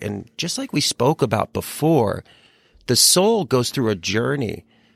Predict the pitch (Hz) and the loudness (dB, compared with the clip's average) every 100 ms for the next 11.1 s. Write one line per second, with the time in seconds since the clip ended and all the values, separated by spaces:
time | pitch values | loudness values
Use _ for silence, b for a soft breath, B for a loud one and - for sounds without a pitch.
0 | b - 113 - 135 135 135 107 - 135 | b -4 -2 2 2 2 -2 -2 0 0
1 | 135 131 - 120 - - 110 110 113 104 | 2 0 2 0 2 0 0 2 -2 0
2 | 113 - 104 - 104 107 123 - 135 - | -2 -2 -4 -2 -2 0 0 0 -2 -2
3 | 113 113 110 - 113 82 - - - b | 0 0 0 0 0 0 -4 -16 -20 b
4 | b b 110 101 110 110 101 92 - 139 | b b 0 4 4 6 4 0 -2 -2
5 | 156 - 107 90 90 - 110 104 - 98 | 0 0 -4 -4 -6 -6 -6 -6 -6 -6
6 | 95 95 95 - 143 160 85 - b b | -4 -2 -4 0 0 0 -4 -10 b b
7 | _ 120 117 - 127 113 b b b b | _ -4 -2 -2 -2 -4 b b b b
8 | b _ 139 190 156 131 139 123 - - | b _ 0 0 0 2 2 4 2 2
9 | - _ _ _ 139 165 - 131 139 - | -4 _ _ _ 0 2 2 4 2 2
10 | 135 110 98 - - 151 196 170 104 98 | 2 2 2 0 2 2 4 2 0 -4
11 | - | -6